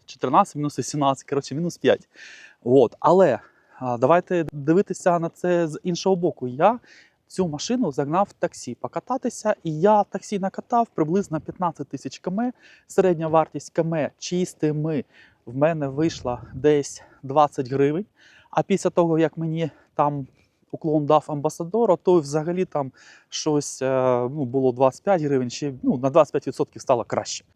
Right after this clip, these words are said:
Ітого п'ятнадцять тисяч км по двадцять гривень — це триста тисяч гривень.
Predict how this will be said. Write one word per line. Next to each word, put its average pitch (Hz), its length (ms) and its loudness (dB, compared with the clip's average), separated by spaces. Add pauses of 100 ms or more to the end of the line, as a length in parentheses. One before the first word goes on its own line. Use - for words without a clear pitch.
(120)
Ітого 180 420 4
п'ятнадцять 196 420 -4
тисяч - 300 -8
км 190 220 -4 (440)
по 156 80 4
двадцять 147 360 0
гривень — 135 260 -4
це - 160 -18
триста - 300 0
тисяч 160 400 -4
гривень. 110 300 -6